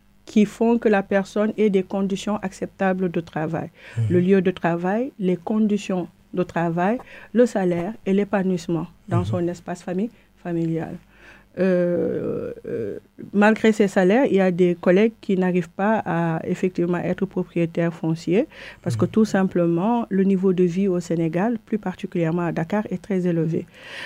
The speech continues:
Speaker 2: Mhm.
Speaker 1: Donc le salaire est en corrélation par rapport au niveau de vie déjà. Euh,
Speaker 2: Mhm.
Speaker 1: vous êtes tous des Sénégalais, vous savez effectivement la cherté de la vie,
Speaker 2: Mhm.
Speaker 1: mais également le poids social
Speaker 2: Mhm.
Speaker 1: derrière qui ne nous permettent pas, euh, de vivre, comme vous l'avez dit, dans des conditions opti-,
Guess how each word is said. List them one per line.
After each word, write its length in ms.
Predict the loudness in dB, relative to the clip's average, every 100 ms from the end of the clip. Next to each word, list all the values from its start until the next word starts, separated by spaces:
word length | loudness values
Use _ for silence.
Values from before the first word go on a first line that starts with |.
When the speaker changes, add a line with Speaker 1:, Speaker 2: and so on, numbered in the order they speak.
| 0
Speaker 2:
Mhm. 60 |
Speaker 1:
Donc 180 | 2 6
le 120 | 6 6
salaire 380 | 6 6 6 4
est 180 | 0 0
en 140 | -2
corrélation 920 | 2 2 4 4 4 0 -2 0 0 -4 -4
par 140 | 0
rapport 340 | 0 0 -2 0
au 80 |
niveau 300 | 0 2 2
de 100 | 2
vie 260 | 0 0 -4 -4
déjà. 420 | -4 -2 0 -2 -4 _ -6
Euh, 920 | -2 0 0 -2 -2 -2 -2 -2 -2
Speaker 2:
Mhm. 60 | 0
Speaker 1:
vous 180 | 2 2
êtes 140 | 2
tous 180 | -2 2
des 120 | 0
Sénégalais, 500 | 2 -2 0 2 2
vous 140 | 2 0
savez 280 | 0 0
effectivement 600 | 0 -2 -2 -2 -2 -2 -4 -8 -6 0
la 100 | 0
cherté 480 | 2 2 2 2 2
de 80 |
la 160 | 2 0
vie, 240 | 0 2 2
Speaker 2:
Mhm. 340 | -2 -14 -2
Speaker 1:
mais 100 | 2 4
également 320 | 6 6 6
le 120 | 6
poids 200 | 6 4
social 440 | 4 2 2 0 -2 -12 -4
Speaker 2:
Mhm. 80 | 2
Speaker 1:
derrière 420 | 2 2 0 -2 -6
qui 160 | -2
ne 120 | 0 0
nous 120 | -2
permettent 400 | -2 0 -2 -2
pas, 360 | -2 0 0 0
euh, 380 | 0 0 -2 -2
de 120 | 0
vivre, 540 | 0 2 2 4 2
comme 220 | 2 0
vous 120 | 0 0
l'avez 300 | 0 0 2
dit, 180 | 2
dans 180 | 0 -2
des 140 | -2 -2
conditions 580 | -2 -2 -4 -6 -6
opti-, 340 | -6 0 2